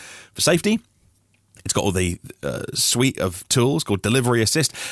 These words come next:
and it can be used as a mobile office. They've designed the steering wheel that when the steering wheel is locked and the car is turned off, you can then tilt the steering wheel completely horizontal, completely flat, and,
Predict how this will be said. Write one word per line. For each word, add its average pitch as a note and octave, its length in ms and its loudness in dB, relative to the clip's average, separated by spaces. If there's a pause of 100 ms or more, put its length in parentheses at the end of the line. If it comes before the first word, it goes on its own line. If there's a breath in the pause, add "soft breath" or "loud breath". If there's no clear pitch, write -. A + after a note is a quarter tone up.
(140 loud breath)
and F#3+ 380 2
it C#3+ 120 -2
can F3+ 100 0
be E3 60 0
used C#3+ 200 2
as C3+ 40 0
a C#3 40 4
mobile A2+ 440 2
office. A#2 300 0
They've B2+ 220 2 (220 loud breath)
designed A3+ 320 4
the F#3 60 2
steering G#3+ 460 4
wheel F2+ 280 0
that A2+ 100 -2
when D3 140 4
the D3+ 60 4
steering A#3+ 300 2
wheel D#3+ 120 4
is C3 140 2
locked D3 260 2
and A#2+ 120 2
the G#2+ 60 0
car B2+ 280 4
is G#2 80 2
turned G#2+ 280 2
off, C#3 200 0
you B2 80 -2
can C3 180 2
then G3+ 180 2
tilt - 340 0
the E3+ 80 0
steering D#3 420 4
wheel B2+ 200 4
completely E3 380 0
horizontal, D3+ 580 0
completely C3+ 360 -2
flat, - 400 -2 (460 loud breath)
and, B2 320 0